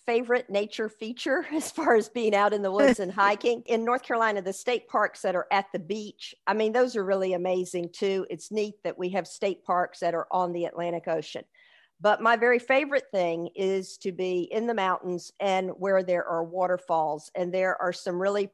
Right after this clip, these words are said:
Speaker 1: pretty waterfalls in North Carolina. I don't know, there's just something about that, that water coming over the rocks like that. But I think it's very cool.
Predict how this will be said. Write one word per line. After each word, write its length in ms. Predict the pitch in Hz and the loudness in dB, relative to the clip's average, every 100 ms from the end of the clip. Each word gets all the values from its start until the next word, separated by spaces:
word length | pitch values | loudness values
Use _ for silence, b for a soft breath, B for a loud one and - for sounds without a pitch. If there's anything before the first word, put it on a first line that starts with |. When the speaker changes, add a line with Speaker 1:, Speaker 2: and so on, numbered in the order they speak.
| _ | _
Speaker 1:
pretty 560 | - 220 208 208 196 - | -4 0 0 -2 -6 -8
waterfalls 800 | 175 180 190 - 196 185 180 | -2 0 -2 0 2 2 0
in 100 | 196 | -4
North 200 | 180 175 | -4 -4
Carolina. 600 | - 180 170 175 175 170 - - | -4 -2 0 -2 -2 -4 -2 0
I 100 | 208 | 2
don't 140 | 240 | 4
know, 320 | 247 247 247 | 6 6 6
there's 220 | 220 208 | 2 -2
just 200 | - 208 | -4 -6
something 380 | - 226 233 226 | -2 -4 -2 -4
about 360 | 214 233 233 - | 2 4 4 2
that, 280 | 190 185 - - _ 180 | 2 4 2 -4 _ 0
that 200 | 185 196 | 0 2
water 220 | 202 208 | 2 2
coming 320 | - 190 190 | 0 -2 0
over 180 | 196 208 | 0 0
the 100 | 196 | 0
rocks 440 | 190 190 - - | 2 2 0 -4
like 200 | 165 160 | -4 -2
that. 280 | 170 165 - - | -2 -2 -2 -2
But 160 | 180 156 | -2 2
I 100 | 185 | 0
think 220 | 190 180 | -2 -6
it's 140 | 160 | -8
very 200 | 170 160 | -4 -4
cool. 360 | 160 156 143 | -4 -8 -8